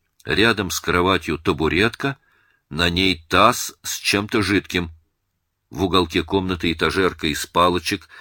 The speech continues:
с выжженным на них узором, там же зелёный сундук с перепоясывающими его жестяными полосками.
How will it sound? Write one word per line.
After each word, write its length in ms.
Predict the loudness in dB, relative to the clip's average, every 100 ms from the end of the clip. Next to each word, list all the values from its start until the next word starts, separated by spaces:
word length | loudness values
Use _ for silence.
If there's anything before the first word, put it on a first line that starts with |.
| -16
с 160 | -8 -2
выжженным 640 | 0 0 -2 -2 -2 -2
на 100 | -2
них 240 | -2 -2 -2
узором, 540 | 0 4 4 4 -2 -12 _ _ _ _ 0
там 240 | 2 2
же 160 | -2 -2
зелёный 440 | 0 0 0 -2
сундук 640 | -2 -4 -4 0 0 0 -14 -14
с 100 | -12
перепоясывающими 1300 | -2 0 0 0 2 4 4 0 -2 -4 -2 -4 -2
его 420 | -2 2 4 4 0
жестяными 680 | -6 -6 -4 -4 -2 -4
полосками. 600 | -2 -2 -2 -4 -8 -12